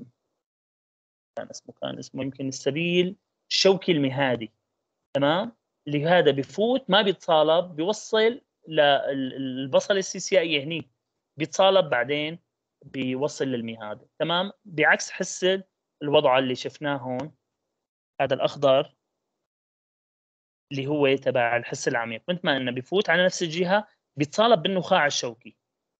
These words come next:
بعدين بيطلع لنفس الجهة من الدماغ. بينما الحس ال-، ال-، اللي مرسوم بالأحمر هو هذا حس اللمس الدقيق، اللي هذا بيتصالب أول ما يفوت، لا عفوًا، الأحمر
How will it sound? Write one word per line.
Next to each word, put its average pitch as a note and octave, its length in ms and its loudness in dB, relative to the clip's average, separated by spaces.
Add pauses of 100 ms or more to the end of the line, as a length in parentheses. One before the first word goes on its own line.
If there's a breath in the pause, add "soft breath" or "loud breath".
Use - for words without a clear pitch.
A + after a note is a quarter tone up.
(280)
بعدين F3+ 360 2
بيطلع D#3+ 540 0
لنفس D3 380 -6
الجهة D3 520 -6
من C#3+ 140 -8
الدماغ. A#2 360 -12
بينما E3+ 360 2
الحس - 320 -6
ال-، B2+ 200 -6
ال-، B2 200 -8
اللي C3+ 140 -6
مرسوم C3+ 340 -4
بالأحمر G3 600 -2 (380)
هو F3+ 100 2
هذا E3+ 320 2
حس - 260 -8
اللمس D3+ 300 -4
الدقيق، C3 540 -6 (460)
اللي D3+ 120 -2
هذا F3+ 180 2
بيتصالب A3 480 2
أول G#3 260 2
ما D#3+ 120 2
يفوت، C#3+ 460 -6 (840)
لا - 180 -4
عفوًا، C#3+ 300 -6
الأحمر - 680 -4